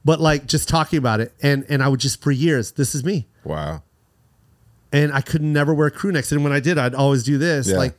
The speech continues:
Speaker 1: so I would always end up like this. And then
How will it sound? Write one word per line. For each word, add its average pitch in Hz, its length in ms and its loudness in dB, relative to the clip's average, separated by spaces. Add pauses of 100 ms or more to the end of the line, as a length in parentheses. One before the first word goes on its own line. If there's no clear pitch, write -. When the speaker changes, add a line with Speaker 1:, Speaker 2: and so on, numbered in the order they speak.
Speaker 1:
so 147 280 0
I 131 160 0
would 131 120 2
always 131 220 0
end 135 160 -2
up 139 100 -2
like 123 180 -4
this. 170 260 0 (500)
And 139 160 2
then 139 220 0